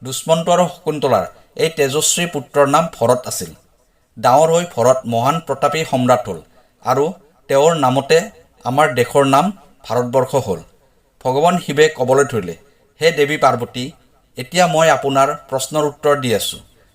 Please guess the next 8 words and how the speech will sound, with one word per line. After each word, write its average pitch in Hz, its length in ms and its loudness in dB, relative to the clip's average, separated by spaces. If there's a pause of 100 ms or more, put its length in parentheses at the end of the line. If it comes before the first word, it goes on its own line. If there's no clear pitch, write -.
(160)
আপুনি 160 300 -4
জানিব 127 340 2 (100)
বিচাৰে 135 420 0
যে 135 180 0 (420)
কিয় 160 200 2
স্বামী 143 400 -2
নিজৰ 139 340 0 (140)
পত্নীৰ 131 420 -4